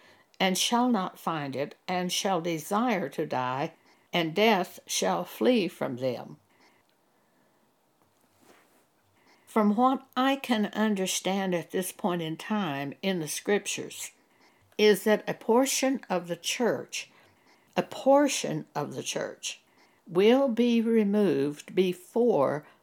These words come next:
the destruction that is coming from God arrives on this earth.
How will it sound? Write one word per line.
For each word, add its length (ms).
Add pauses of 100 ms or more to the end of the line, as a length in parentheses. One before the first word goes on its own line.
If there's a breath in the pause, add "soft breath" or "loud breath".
(180)
the 120
destruction 840
that 180
is 160
coming 400
from 240
God 500 (560 soft breath)
arrives 600 (160)
on 220
this 260 (140)
earth. 480